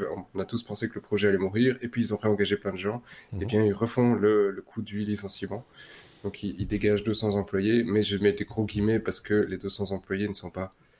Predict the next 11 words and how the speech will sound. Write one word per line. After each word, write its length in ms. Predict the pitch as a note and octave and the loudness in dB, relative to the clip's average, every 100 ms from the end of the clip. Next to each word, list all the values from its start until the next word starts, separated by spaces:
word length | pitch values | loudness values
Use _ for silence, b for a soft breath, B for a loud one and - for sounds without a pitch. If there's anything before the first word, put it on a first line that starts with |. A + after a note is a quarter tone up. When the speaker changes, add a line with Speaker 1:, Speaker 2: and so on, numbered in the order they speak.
| b b b | b b b
Speaker 1:
dégagés 480 | F2 G2+ G#2 F#2 G2+ | -6 -2 0 0 0
manu 240 | F#2 G#2 G#2 | 2 2 2
militari. 440 | G2 F#2 F#2+ F#2+ | 0 -2 -6 -2
Il 60 | A#2 | 0
y 40 | G2+ | 0
a 40 | |
une 60 | F2+ | -2
grande 180 | G2 F#2 | -6 -6
partie 360 | - - A#2+ | -12 -4 -4
qui 360 | A#2+ G2+ G#2 - | -2 -4 -4 -4
est, 300 | G2+ G2+ - | 0 0 0